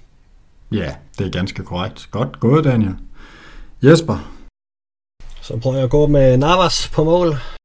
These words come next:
Speaker 1: Nej, øh, jamen altså, det er jo lige før, at den her, den måske er for nem for jer.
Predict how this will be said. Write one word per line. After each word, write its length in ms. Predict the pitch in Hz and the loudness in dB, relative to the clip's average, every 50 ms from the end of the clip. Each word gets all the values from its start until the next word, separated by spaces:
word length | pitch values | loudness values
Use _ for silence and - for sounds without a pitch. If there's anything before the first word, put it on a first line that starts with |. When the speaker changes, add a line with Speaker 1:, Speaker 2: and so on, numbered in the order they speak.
| _ _ _ - _ _ - - - - | _ _ _ -20 _ _ -20 -20 -20 -18
Speaker 1:
Nej, 380 | - - - 117 107 110 95 104 | -18 -18 -18 -16 -14 -10 -6 -6
øh, 320 | 101 98 95 92 92 92 | -4 -4 -4 -4 -4 -4
jamen 140 | 90 87 90 | -4 -4 -4
altså, 180 | 87 85 85 | -4 -4 -4
det 60 | 87 92 | -4 -2
er 40 | |
jo 60 | 92 92 | 0 4
lige 180 | 107 123 120 | 4 4 6
før, 140 | 123 127 117 | 6 6 6
at 60 | 110 | 6
den 160 | 113 117 113 | 6 6 6
her, 140 | 110 113 113 | 6 6 6
den 140 | 107 113 110 | 6 6 6
måske 280 | 107 104 - - 123 117 | 4 4 2 2 2 2
er 40 | 110 | 2
for 100 | 110 104 | 2 2
nem 260 | 101 113 127 131 117 | 2 2 2 2 0
for 120 | 110 110 | 0 0
jer. 160 | 107 110 113 | 0 0 0